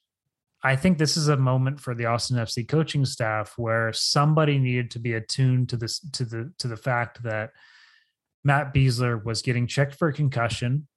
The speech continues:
And if you gotta run out on the field and literally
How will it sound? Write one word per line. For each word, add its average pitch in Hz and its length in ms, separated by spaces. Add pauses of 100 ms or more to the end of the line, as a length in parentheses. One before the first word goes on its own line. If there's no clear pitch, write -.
(600)
And 123 460
if 135 220
you 139 160
gotta 151 220
run 120 260
out 147 100
on 139 80
the 127 80
field 120 640
and 117 380
literally 127 600